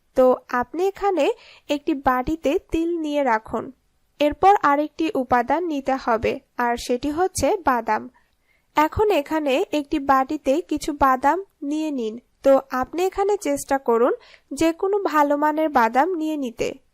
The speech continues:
যদি বাদাম বেশি শুকিয়ে যায়, তবে এর ভেতরে থাকা প্রয়োজনীয়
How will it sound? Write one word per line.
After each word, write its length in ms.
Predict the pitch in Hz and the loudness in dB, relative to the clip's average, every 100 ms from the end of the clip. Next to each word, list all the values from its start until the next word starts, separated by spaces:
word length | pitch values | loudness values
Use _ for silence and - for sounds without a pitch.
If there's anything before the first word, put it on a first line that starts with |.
| - | -2
যদি 280 | 254 262 269 | 2 2 2
বাদাম 500 | 247 226 240 277 302 | 2 2 2 0 0
বেশি 340 | 277 294 359 | -4 -2 -4
শুকিয়ে 500 | 359 302 285 - 311 | -4 -4 -4 -4 -2
যায়, 260 | 302 247 220 | 2 2 2
তবে 280 | - 240 247 - | 0 2 2 2
এর 160 | 254 | 0
ভেতরে 500 | 247 262 254 269 330 | 2 0 2 0 0
থাকা 340 | - 277 240 240 | -2 -2 -2 -2
প্রয়োজনীয় 560 | 247 240 240 240 247 | 0 0 0 -2 -2